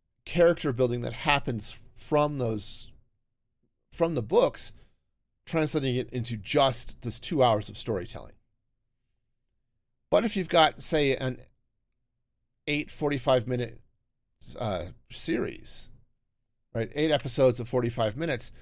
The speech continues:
you're looking at, well, eight, seven hours, six and a half hours of storytelling. You're doing a lot better. You can fit a lot more of the story in and really keep that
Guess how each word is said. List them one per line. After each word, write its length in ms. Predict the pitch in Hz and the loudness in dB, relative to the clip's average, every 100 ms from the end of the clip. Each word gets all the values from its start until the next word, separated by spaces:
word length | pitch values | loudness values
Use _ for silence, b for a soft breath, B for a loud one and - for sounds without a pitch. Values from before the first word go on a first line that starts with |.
| b b _ - | b b _ -2
you're 120 | 175 | 2
looking 340 | 170 165 135 | 2 0 -2
at, 420 | 131 127 - - - - _ _ _ _ _ _ _ _ 110 | 4 4 2 -4 -8 -20 _ _ _ _ _ _ _ _ -2
well, 200 | 120 120 | 0 0
eight, 180 | 127 - | -2 -2
seven 680 | - 123 127 135 131 127 _ _ _ - | -2 0 0 -2 -6 -12 _ _ _ -4
hours, 420 | 123 139 151 139 | 0 0 -2 -4
six 440 | - - - 143 | -6 -6 -6 -6
and 80 | 123 | -4
a 40 | 110 | 0
half 240 | 127 131 | 0 2
hours 300 | 135 143 139 | 2 2 0
of 100 | 131 | -4
storytelling. 600 | - 135 139 147 143 170 - _ _ _ b b - | -4 -4 -2 -4 -4 -8 -14 _ _ _ b b -6
You're 100 | 156 | -4
doing 180 | 233 208 | -2 0
a 80 | 104 | -2
lot 600 | 113 123 143 123 - - | -2 4 6 6 2 0
better. 360 | 123 90 76 117 | 0 0 -8 -10
You 80 | 127 | -10
can 80 | |
fit 180 | 135 170 | -4 0
a 40 | 127 | 2
lot 280 | 135 170 | 2 2
more 200 | 131 123 | 4 4
of 80 | 117 | 4
the 80 | - | 0
story 480 | - 156 156 123 104 | -4 0 0 0 -4
in 180 | 90 - _ _ _ _ _ _ _ _ _ _ _ _ _ _ _ _ _ _ - | -10 -16 _ _ _ _ _ _ _ _ _ _ _ _ _ _ _ _ _ _ -2
and 280 | 131 123 | 0 0
really 360 | 143 180 151 120 - _ _ - | 2 2 0 -6 -10 _ _ -14
keep 420 | - 190 185 - | -4 -2 -2 2
that 280 | 139 123 | 4 4